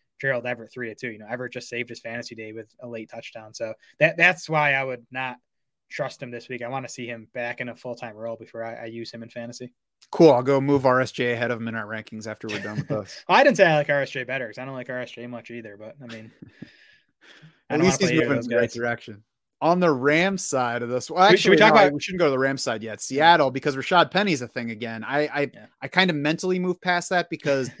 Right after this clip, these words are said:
Speaker 1: <laughs>
Speaker 2: I'm not ready to trust Rashad Penny. One awesome week against Houston does not erase the P T S D that I have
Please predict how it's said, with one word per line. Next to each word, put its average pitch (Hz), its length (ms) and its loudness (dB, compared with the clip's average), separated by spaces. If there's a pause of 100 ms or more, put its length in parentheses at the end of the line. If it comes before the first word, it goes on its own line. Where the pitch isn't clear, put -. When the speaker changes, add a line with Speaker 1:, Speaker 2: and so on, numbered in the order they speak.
(180)
Speaker 1:
<laughs> - 300 -20
Speaker 2:
I'm 139 180 -2
not 139 180 2
ready 131 180 0
to 117 80 -8
trust 127 320 -6
Rashad 123 400 -6
Penny. 131 220 -6
One 180 760 0 (200)
awesome 160 440 2
week 139 180 -4
against 131 360 -8
Houston 139 500 -6 (260)
does 135 140 -6
not 143 220 0
erase 131 680 -2 (300)
the 135 160 -2
P 139 220 -6
T 139 180 -4
S 127 160 -4
D 123 220 -8
that 117 120 -8
I 113 120 -6
have 113 440 -4